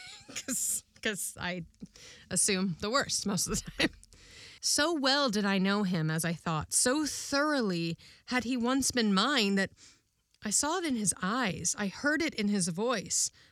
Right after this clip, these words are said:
before the words came. And yet, when it came, it lashed me with the whips of an unbearable humiliation. For I, his wife, had not known how greatly he could love.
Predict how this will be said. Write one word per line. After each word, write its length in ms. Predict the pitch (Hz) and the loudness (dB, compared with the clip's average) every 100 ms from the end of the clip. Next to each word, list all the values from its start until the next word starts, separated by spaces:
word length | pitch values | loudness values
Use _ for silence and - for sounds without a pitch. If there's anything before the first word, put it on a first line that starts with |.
| - | -10
before 280 | 214 226 214 | -6 -2 -2
the 100 | 202 | -2
words 420 | 208 240 214 - | 0 0 0 -2
came. 460 | - 262 226 170 | -2 -2 0 -2
And 200 | 170 233 | 0 2
yet, 500 | 233 339 226 165 - - _ _ _ _ | 2 2 0 0 -4 -4 _ _ _ _
when 140 | 233 233 | -2 -2
it 120 | - | -2
came, 520 | - 330 277 190 165 165 _ _ _ _ | -4 -2 0 -2 -4 -8 _ _ _ _
it 160 | 214 233 | -8 -2
lashed 720 | 214 214 233 247 - - - | 0 0 2 2 2 2 0
me 200 | 196 170 | 0 0
with 200 | 175 185 | -2 -2
the 100 | 190 | -2
whips 480 | 165 226 - - - | 0 -2 0 -2 0
of 200 | 196 175 | -2 0
an 140 | 185 - | -2 0
unbearable 920 | 220 247 226 160 190 220 233 196 208 175 | 0 2 0 0 2 2 2 2 0 -2
humiliation. 1000 | 190 196 196 196 180 190 - 151 160 - _ _ _ - | 0 2 2 2 0 2 0 0 -6 -10 _ _ _ -6
For 140 | 208 196 | -4 -2
I, 520 | 226 233 196 180 185 - _ _ _ - | 0 2 2 -2 -8 -12 _ _ _ -6
his 240 | 233 180 | -4 -2
wife, 640 | 165 233 190 175 - - - _ _ _ _ - | -2 -2 -2 -4 -8 -14 -20 _ _ _ _ -8
had 160 | 226 | -2
not 280 | 226 277 359 | 0 0 0
known 440 | 214 240 269 214 190 | 0 2 2 2 0
how 160 | 202 | -2
greatly 540 | 202 180 208 254 240 208 | -4 -4 -6 -6 -6 -6
he 140 | 226 | -6
could 200 | - 170 | -6 -4
love. 680 | 165 202 277 220 - - | -2 -2 -4 -6 -8 -10